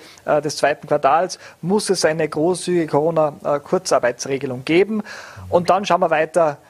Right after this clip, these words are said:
äh, was wir brauchen dann nach dem zweiten Quartal. Es wird aller Voraussicht nach eine brauchen noch. Äh, die Frage ist die genaue Ausgestaltung. Aber da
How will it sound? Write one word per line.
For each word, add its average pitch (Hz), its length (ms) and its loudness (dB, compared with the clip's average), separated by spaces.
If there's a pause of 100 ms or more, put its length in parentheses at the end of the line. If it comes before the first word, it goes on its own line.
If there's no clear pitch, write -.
äh, 143 300 0
was 143 240 0
wir 151 80 2
brauchen 131 480 0
dann 123 260 -2
nach 123 360 -2
dem 131 160 -6
zweiten 123 320 0
Quartal. 123 400 0
Es - 160 -8
wird 156 260 -2
aller 131 180 0
Voraussicht 120 500 0
nach 113 180 0
eine - 180 -6
brauchen 151 420 2
noch. 123 580 -2
Äh, 120 40 -2
die - 120 -12
Frage 117 280 0
ist - 140 -10
die 120 40 -6
genaue 110 280 2
Ausgestaltung. 110 640 -2
Aber 110 140 0
da 113 220 0